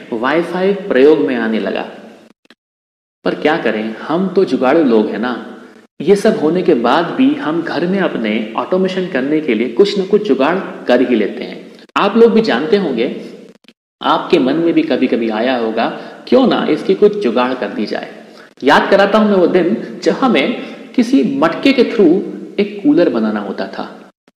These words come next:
बनाने की विधि बड़ी आसान थी, मटका लो, मटके को सामने से काटो, वायरिंग के लिए ड्रिल करो,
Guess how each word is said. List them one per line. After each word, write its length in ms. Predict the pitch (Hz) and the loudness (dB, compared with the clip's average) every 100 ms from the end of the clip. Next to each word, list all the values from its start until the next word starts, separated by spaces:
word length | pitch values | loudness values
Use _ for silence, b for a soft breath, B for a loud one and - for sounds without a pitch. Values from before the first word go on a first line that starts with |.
| _ | _
बनाने 300 | 185 233 302 | -2 2 2
की 120 | 339 247 | 4 6
विधि 240 | 220 247 | 6 6
बड़ी 240 | 180 156 | 6 6
आसान 440 | 147 - 131 147 175 | 6 4 0 -2 -2
थी, 420 | 165 269 - - - - | -2 -2 -4 -14 -14 -4
मटका 380 | 107 110 107 98 | -4 -4 -6 -4
लो, 440 | 104 196 254 - | 0 0 0 -6
मटके 300 | 117 147 - | -6 -4 -2
को 120 | 175 - | -2 -2
सामने 400 | 123 120 113 104 | -4 -4 -4 -4
से 220 | - 104 - - - | -4 -4 -6 -16 -16
काटो, 580 | - 107 202 135 - - - 123 | -12 -2 2 2 0 -6 -12 -4
वायरिंग 500 | 120 165 214 226 220 | 2 4 6 6 6
के 120 | 196 | 6
लिए 220 | 185 170 | 6 4
ड्रिल 360 | - 117 156 - | 2 2 2 4
करो, 420 | 180 127 147 - | 2 2 0 -6